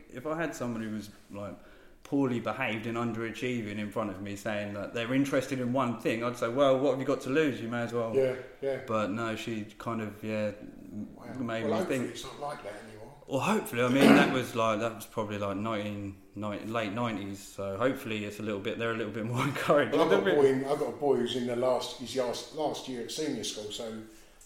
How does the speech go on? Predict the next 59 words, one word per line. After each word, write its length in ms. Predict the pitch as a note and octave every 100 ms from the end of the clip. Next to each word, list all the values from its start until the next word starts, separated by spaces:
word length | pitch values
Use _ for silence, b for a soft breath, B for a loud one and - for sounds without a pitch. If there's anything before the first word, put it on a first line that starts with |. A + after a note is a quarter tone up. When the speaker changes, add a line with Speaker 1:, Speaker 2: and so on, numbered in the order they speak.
| B -
Speaker 2:
hopefully 400 | C#3 - A#2 A2
they're 120 | A#2+
not 200 | B2+ A2+
like 240 | A2 G#2+
that 200 | G#2+ G2+
now. 140 | A2+ G#2+ F#2+
Speaker 1:
Yeah, 500 | - G2 C3 C3+ B2
Speaker 2:
And 120 | D#3+ E3
where, 160 | G3
Speaker 1:
yeah. 60 | G3
Speaker 2:
what 160 | G3+ G#3
did 100 | -
you 100 | -
do 220 | G3 F#3+
then 240 | F#3 F3+
from, 320 | - D#3+ D3+
from 180 | - D#3+
school 340 | D3+ F3 D#3 D3+
till 420 | - D#3 D3 C#3+ C#3+ - - - B2+
Speaker 1:
Um, 380 | A#2+ A2+ A2+ B2+
Speaker 2:
evening 340 | C#3+ C3+ C#3+ C#3
in 120 | C3+
the 60 | C3
pub? 260 | D3+ C3 G#2 -
Just 320 | - D3+ - -
general 420 | D#3 D3+ D3+ D3+ - -
working 440 | D#3 D3 C#3+ D3
and 320 | C#3+ C#3 C#3 C#3
Speaker 1:
Yeah, 400 | A2+ A#2 A#2+ A#2
I 80 | A2+
mean, 200 | A2+ A2+
I've, 160 | A2 G#2+
like, 360 | D2 G#2 G2+
worked 260 | F#2 G2+ -
some, 280 | G#2 G2+ G2
like, 200 | G2 F#2+
re-, 180 | G2+ G2+
I, 100 | A2
I 180 | A#2 B2
was 180 | B2 A#2
a 40 |
screen 380 | - D#3+ D#3 C#3
printer. 220 | A#2+ A2
That 140 | A#2 G#2+
was 100 | A2
my 140 | A2
first 640 | - A#2 A#2 - - -
job, 320 | - G#2+ G#2+ G#2+
like, 260 | G2 -
but 380 | G2+ G2 - -
not 180 | A#2 A2
in 120 | G#2+ G2+
really 180 | G#2+
creative. 560 | F#2+ - G#2+ G#2+ F#2 F#2+
It 100 | F#2+
was 160 | F#2+ G2+
more 220 | G2 F#2
of 100 | F2
a, 540 | F#2 F2+ F2+ F2+ -